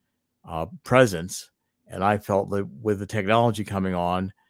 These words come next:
the technology was gonna be superior in many ways to the in-person. And we proved that in a four-year field experiment in New Mexico. And I ended it up at the University of Denver in Colorado, uh, where we were doing randomized field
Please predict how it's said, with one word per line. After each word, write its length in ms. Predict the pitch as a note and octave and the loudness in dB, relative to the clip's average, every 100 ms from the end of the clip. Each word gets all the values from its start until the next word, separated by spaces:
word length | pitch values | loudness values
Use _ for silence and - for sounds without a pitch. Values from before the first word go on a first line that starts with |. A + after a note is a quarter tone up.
| _ _ _ _ | _ _ _ _
the 60 | |
technology 520 | - A2 G#2 G#2+ G#2 G2+ | -6 -4 0 2 0 -2
was 120 | F#2 | -4
gonna 160 | G2+ F#2 | -2 -2
be 100 | F#2 | -4
superior 680 | - - - C3+ A#2 G2 | -6 -8 2 6 6 4
in 100 | F#2 | 2
many 180 | G2 A2 | 2 2
ways 440 | G2 A2 A#2 A#2 - | 2 4 6 4 0
to 100 | G2+ | -6
the 160 | F2 | -2
in-person. 480 | F2 E2+ F2 E2+ G2+ | -2 -4 -8 -8 -6
And 80 | G2+ | -4
we 80 | F#2+ | -4
proved 360 | - D3+ C#3 | 0 0 2
that 180 | F2+ F2+ | 0 -2
in 40 | |
a 40 | F2 | -6
four-year 500 | - A#2 G#2+ F#2+ F#2 | -2 2 2 2 -2
field 320 | - A2 A2+ | 0 0 0
experiment 640 | G#2 - F2 E2+ F2 F#2+ - _ _ _ _ _ _ | -2 -6 -6 -6 -6 -8 -12 _ _ _ _ _ _
in 160 | - F2+ | -6 0
New 80 | G2 | 2
Mexico. 800 | G2+ G#2+ - - F#2+ F2+ F#2+ F#2 | 2 0 -4 -4 0 2 2 0
And 120 | E2 | -4
I 120 | E2 F2+ - A2+ | -8 -8 -10 -4
ended 280 | G#2 G2+ | 0 0
it 120 | F2+ F#2 | 0 -2
up 180 | F#2+ | -2
at 80 | G2+ | -4
the 80 | F#2+ | -4
University 560 | F#2+ F#2+ F#2+ G2 F2+ F2 | -2 -2 -4 -4 -4 -4
of 160 | E2+ - _ _ _ _ - | -6 -10 _ _ _ _ -2
Denver 420 | A2 B2 G#2+ F#2 | 4 4 4 0
in 80 | F#2+ | -2
Colorado, 800 | G#2 G2+ F#2+ G#2 A2+ E2 F2+ - _ _ _ _ _ _ _ - | -2 0 2 4 4 0 -4 -10 _ _ _ _ _ _ _ -6
uh, 180 | F2 | -2
where 200 | F2+ G#2 | 2 4
we 180 | G#2+ G#2+ | 4 4
were 140 | G2 G2 | 2 2
doing 320 | A2+ G#2+ G2+ | 2 2 4
randomized 640 | G#2+ A2 A2 G2 F#2+ - - | 4 4 4 2 0 -4 -6
field 460 | A#2+ A2 G#2 G2+ | 2 4 4 2